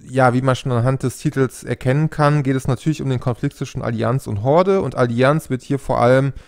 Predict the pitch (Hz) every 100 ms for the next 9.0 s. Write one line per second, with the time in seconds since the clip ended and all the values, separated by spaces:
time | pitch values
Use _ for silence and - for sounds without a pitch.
0 | - 110 127 123 127 113 113 110 110 110
1 | 117 117 151 175 - 147 139 131 135 120
2 | 123 127 127 - _ - _ _ _ _
3 | _ - - 120 135 135 127 120 - 117
4 | 120 123 - - - _ _ - 120 120
5 | 123 147 175 180 196 202 - 135 135 135
6 | - 123 117 113 110 127 127 127 117 110
7 | 123 180 302 - - - - - - 113
8 | 156 190 180 165 170 175 - 196 208